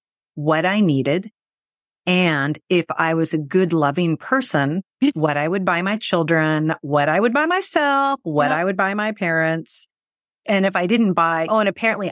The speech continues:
Speaker 1: I need a new car for the holidays. It's like,
Speaker 2: I saw
Speaker 1: ever-
Speaker 2: a dental commercial related to the holidays the other day. Like, if you're gonna have good memories, you need to go spend money on your teeth
Speaker 1: Oh.
Speaker 2: right now. You're
Speaker 1: That's
Speaker 2: absolutely right. They
Speaker 1: that's
Speaker 2: connect that emotion.
Speaker 1: so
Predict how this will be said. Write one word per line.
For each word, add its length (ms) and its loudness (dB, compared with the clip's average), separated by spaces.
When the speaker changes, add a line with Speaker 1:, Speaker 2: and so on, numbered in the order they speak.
Speaker 1:
I 200 0
need 240 0
a 40 0
new 160 0
car 540 0
for 80 0
the 80 -2
holidays. 520 0
It's 160 -4
like, 140 0
Speaker 2:
I 180 0
saw 360 0
Speaker 1:
ever- 100 0
Speaker 2:
a 140 -20
dental 380 0
commercial 600 0
related 500 0
to 80 -8
the 80 0
holidays 360 -2
the 80 -6
other 140 -6
day. 180 -2
Like, 180 -4
if 220 -2
you're 160 2
gonna 160 2
have 220 0
good 160 2
memories, 580 0
you 140 2
need 180 2
to 80 2
go 140 2
spend 280 0
money 280 2
on 120 0
your 100 -2
teeth 300 -2
Speaker 1:
Oh. 80 -20
Speaker 2:
right 240 0
now. 500 0
You're 180 -4
Speaker 1:
That's 220 -4
Speaker 2:
absolutely 340 0
right. 360 -2
They 120 0
Speaker 1:
that's 160 0
Speaker 2:
connect 280 -8
that 160 0
emotion. 340 0
Speaker 1:
so 680 0